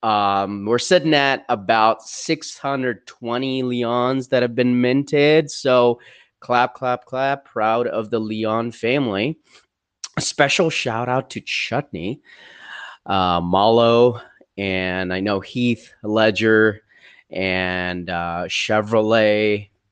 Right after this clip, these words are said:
Everybody's just been crazy minting and being super optimistic with the historics. And I know Chutney got a little unlucky there, but I love Chutney's energy and the, and the attitude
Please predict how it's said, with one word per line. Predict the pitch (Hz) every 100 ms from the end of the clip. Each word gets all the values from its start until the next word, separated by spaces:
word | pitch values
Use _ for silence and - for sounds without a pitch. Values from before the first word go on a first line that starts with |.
| _ _ - -
Everybody's | 113 127 117 127 117 113 104
just | - 107 -
been | - 95
crazy | 95 104 110 113 110 110 110 101 107
minting | 104 101 95 104 98 98 95
and | 90 90 - - - _
being | 104 101
super | 98 - 190 165 165
optimistic | 151 - 143 143 - 135 120
with | 127
the | 113
historics. | 117 123 - 131 127 117 -
And | 113
I |
know | 117 117 117
Chutney | - 117 117 117
got | 107 107 107
a | 107
little | 104 120 139 135 131 123 120 - - - - _
unlucky | 135 135 135 139 139 143
there, | 120 127 135 156
but | 143 127 120 113 -
I | 110
love | 107 110 110 113
Chutney's | - 107 117 107
energy | 107 110 98 110 107
and | 98 98
the, | 95 92 -
and | 98 92
the | -
attitude | 110 117 107 - 113 98